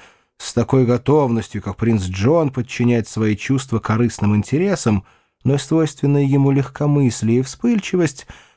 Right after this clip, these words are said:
постоянно разрушали и сводили на нет всё, что успевало завоевать его лицемерие. В этом смысле особенно показательно было его поведение в Ирландии,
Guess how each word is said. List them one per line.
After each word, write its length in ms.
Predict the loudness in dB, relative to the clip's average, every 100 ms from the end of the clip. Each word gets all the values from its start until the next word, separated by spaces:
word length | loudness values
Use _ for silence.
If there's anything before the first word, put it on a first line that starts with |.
| _
постоянно 720 | -4 -2 0 2 2 2 2
разрушали 720 | 2 0 -2 -2 -2 0 2
и 80 | 0
сводили 480 | 0 -2 0 2 4
на 160 | 4 4
нет 260 | 4 0 -6
всё, 560 | -14 -2 2 2 0 -4 -18 _ -20
что 260 | -4 0
успевало 560 | 0 0 0 2 2 0
завоевать 600 | 0 0 0 0 -2 -2
его 160 | -2 -2
лицемерие. 840 | -2 -4 -2 -2 -4 -6 -10 -12 _ _ _ _ _ _ _ _ _ _
В 80 | 0
этом 220 | 2 2
смысле 420 | 2 2 2 0
особенно 520 | 0 0 0 2 2 0
показательно 680 | -2 -2 -2 -4 -2 -2
было 180 | 0 2
его 220 | 2 0
поведение 560 | 0 2 2 4 4 2
в 100 | 2
Ирландии, 800 | 2 2 2 0 -2 -4 -6